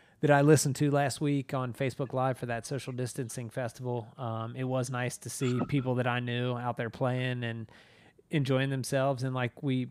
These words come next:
we mentioned earlier, telling stories about the songs and things like that. Um, Eric telling stories about not washing his hands for five days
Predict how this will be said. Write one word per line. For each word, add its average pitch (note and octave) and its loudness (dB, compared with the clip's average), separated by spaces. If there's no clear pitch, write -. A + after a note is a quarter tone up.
we C3 0
mentioned B2 -2
earlier, C3 0
telling C3 -2
stories B2 -4
about A#2+ -4
the B2 -4
songs A#2+ -4
and A#2+ -8
things A#2+ -8
like A2+ -6
that. A#2+ -2
Um, A#2 -4
Eric B2 0
telling A#2+ -2
stories B2 -4
about A#2 -2
not A#2+ -4
washing A#2+ 0
his A#2 -4
hands A#2+ -4
for B2+ -8
five A#2+ -4
days B2 -4